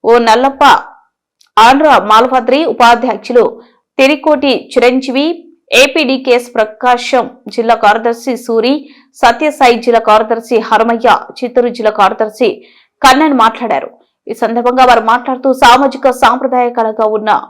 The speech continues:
డప్పు పట్ల పాలకులు నేటికి వివక్ష పూరితమైన వైఖరితోనే వ్యవహరిస్తున్నారని వారు విమర్శించారు.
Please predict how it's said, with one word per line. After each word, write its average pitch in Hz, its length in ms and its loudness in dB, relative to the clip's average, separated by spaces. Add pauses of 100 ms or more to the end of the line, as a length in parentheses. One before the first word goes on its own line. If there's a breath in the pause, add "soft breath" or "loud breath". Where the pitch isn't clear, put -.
(580)
డప్పు 226 300 0
పట్ల 247 300 -2 (180)
పాలకులు 240 400 2
నేటికి 233 440 -4
వివక్ష 247 420 -4
పూరితమైన 220 720 -4
వైఖరితోనే 214 640 -2
వ్యవహరిస్తున్నారని 214 880 -4
వారు 214 200 -4
విమర్శించారు. 208 680 -10